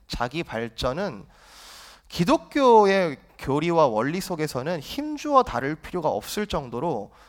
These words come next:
그리스도께서 우리를 구원하셨다는 것은 충만함으로, 온전함으로 우리를 시작하게 하셨다는 뜻이에요.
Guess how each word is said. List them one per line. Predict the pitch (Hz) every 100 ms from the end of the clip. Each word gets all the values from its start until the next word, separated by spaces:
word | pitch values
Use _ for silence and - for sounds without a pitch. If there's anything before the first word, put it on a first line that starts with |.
| _
그리스도께서 | - 135 165 175 175 139 135
우리를 | 113 117 123
구원하셨다는 | 117 - 120 139 131 123 120 107 104
것은 | 107 - 202
충만함으로, | - - 277 262 226 165 127 117
온전함으로 | 113 113 131 170 165 147 131 127
우리를 | 104 120 147
시작하게 | - - 247 247 190
하셨다는 | 220 - 277 208
뜻이에요. | - - - 95 95